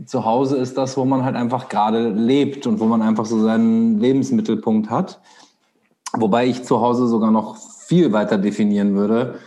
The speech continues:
ähm, einfach zu dem, wo man sich gerade wohlfühlt. Und das kann selbst einfach für ein paar Tage sein. Und wir hatten dieses Erlebnis ja jetzt gerade, äh, hier bei uns im Dezember. Man kann sich ganz schnell irgendwo zu Hause fühlen, wo es einfach schön ist.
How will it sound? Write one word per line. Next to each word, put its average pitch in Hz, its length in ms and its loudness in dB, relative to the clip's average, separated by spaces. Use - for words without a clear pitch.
ähm, 101 280 0
einfach 107 280 -2
zu - 160 -2
dem, 107 240 2
wo 104 80 2
man 101 180 0
sich 104 180 -4
gerade 95 240 0
wohlfühlt. 104 500 0
Und 98 60 0
das 98 160 -4
kann 104 180 0
selbst 98 200 -2
einfach 92 220 -6
für - 80 -6
ein 95 80 0
paar 90 140 -4
Tage 101 300 -2
sein. 90 360 -4
Und 104 120 -2
wir 92 120 -2
hatten 104 220 0
dieses 98 240 0
Erlebnis 95 400 -2
ja 101 80 0
jetzt 92 200 -4
gerade, 95 760 -4
äh, - 60 -20
hier 117 180 -2
bei 92 100 -2
uns 104 220 0
im 95 320 0
Dezember. 123 640 -2
Man 101 380 -2
kann 101 200 -2
sich 98 160 -4
ganz 95 220 -4
schnell 113 320 0
irgendwo 92 320 -2
zu 95 160 -4
Hause 95 260 0
fühlen, 101 280 -2
wo 95 60 0
es 92 80 -4
einfach 92 280 -6
schön 117 320 0
ist. - 360 -8